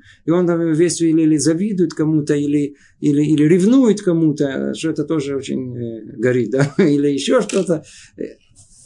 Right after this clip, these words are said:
А, а, э, есть понятие, которое называется душа воспламенена служением Создателю.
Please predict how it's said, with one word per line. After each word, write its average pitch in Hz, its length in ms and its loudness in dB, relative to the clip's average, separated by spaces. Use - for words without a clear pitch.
А, 147 600 0
а, 143 40 -4
э, 143 520 -2
есть 160 340 0
понятие, 160 500 0
которое 165 400 0
называется 147 1500 -4
душа 127 760 -4
воспламенена 139 760 -2
служением 131 520 -6
Создателю. 170 720 -4